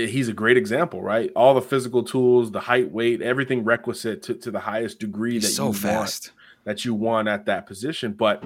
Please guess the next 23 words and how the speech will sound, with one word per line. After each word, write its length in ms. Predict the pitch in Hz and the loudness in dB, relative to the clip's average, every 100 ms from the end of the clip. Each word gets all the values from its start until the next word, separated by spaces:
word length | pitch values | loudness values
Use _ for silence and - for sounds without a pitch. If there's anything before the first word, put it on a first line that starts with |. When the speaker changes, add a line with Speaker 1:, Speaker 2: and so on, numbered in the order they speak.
| 90 - _ _ _ | -12 -18 _ _ _
Speaker 1:
the 100 | 120 | -4
things 280 | 143 151 131 | 0 -2 0
we 140 | 127 | -4
can't 360 | - 139 147 - | -2 -2 -2 -4
track 540 | - 127 143 143 - | -4 0 0 -2 -6
in 60 | 113 | -4
the 100 | 110 | -2
evaluation 560 | 104 110 107 113 131 | 0 0 0 -4 -4
process 600 | 113 120 101 98 104 95 | -2 0 0 -2 -6 -4
are, 320 | 101 98 98 98 | -2 0 0 -4
h-, 60 | - | -8
how 180 | 98 | -6
do 80 | 98 | -4
you 140 | 110 123 | 0 0
assimilate? 560 | 127 139 80 - - - | 0 -4 -4 -6 -10 -14
H-, 120 | - | -16
how 340 | - 104 110 120 | -6 -2 0 0
are 100 | 113 | 0
you 600 | 110 117 117 113 113 - | -2 -2 -2 -2 -4 -6
from 140 | 113 | -6
a 160 | 113 113 | -6 -4
maturity 420 | 110 - 135 151 | -6 -4 -4 -2
standpoint? 560 | 104 101 90 - 92 | -8 -10 -12 -12 -14